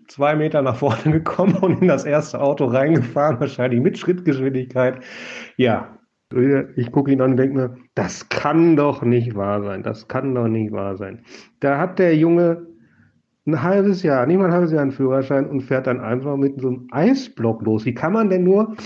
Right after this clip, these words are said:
mit einer zugefrorenen Scheibe bei tiefstehender Sonne morgens um sieben, wenn sowieso jeder Mensch noch total verklatscht ist, aus so einer Parklücke versuchen rauszukommen?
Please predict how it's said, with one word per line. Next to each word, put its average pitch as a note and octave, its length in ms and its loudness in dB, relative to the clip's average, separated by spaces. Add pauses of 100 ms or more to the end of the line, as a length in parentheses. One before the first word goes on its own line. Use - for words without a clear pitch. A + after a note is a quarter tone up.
(200)
mit C#3 220 -4
einer D3 200 0
zugefrorenen F3 960 0
Scheibe E3+ 760 0 (280)
bei B2+ 180 0
tiefstehender E3 760 0
Sonne F3 240 0
morgens E3 460 0
um C#3+ 120 0
sieben, E3+ 280 -2
wenn D#3 120 0
sowieso C#3+ 440 2
jeder C3 280 2
Mensch B2 300 0
noch C3 100 -2
total B2+ 280 -2
verklatscht - 600 -4
ist, F3+ 320 -4 (460)
aus D#3 220 -2
so D#3+ 60 -2
einer F3 140 2
Parklücke F3+ 540 0
versuchen A#2+ 420 2
rauszukommen? A2 920 -2